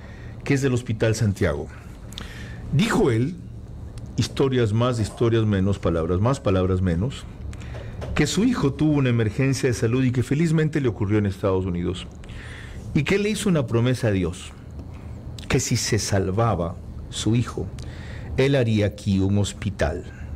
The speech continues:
para que niños sin las posibilidades que tuvo el suyo se puedan salvar también.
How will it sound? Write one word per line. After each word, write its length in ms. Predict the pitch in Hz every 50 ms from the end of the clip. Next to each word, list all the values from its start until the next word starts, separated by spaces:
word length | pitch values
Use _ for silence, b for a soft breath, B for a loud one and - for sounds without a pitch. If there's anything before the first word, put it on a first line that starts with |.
| - - B B B B B B B B
para 180 | - 117 110 104
que 160 | - 110 104
niños 340 | 117 135 143 147 143 131 -
sin 140 | - 113
las 140 | 110 104 -
posibilidades 1080 | - - 110 98 - 107 95 104 101 101 107 120 123 127 127 127 120 - - - - - - - - - - - - -
que 100 | - 92
tuvo 320 | 80 - 160 180 156 123 104
el 160 | 90 82 - - - -
suyo 460 | - - - - - 107 85 - 92 92 - - B B B B B B B B B
se 160 | B - 120
puedan 420 | 92 101 107 98 87 87 90 95 104 - - - - - - - - - - - - - - - - - - -
salvar 400 | - - 120 110 101 90 90 87
también. 320 | 80 - 95 98 107 87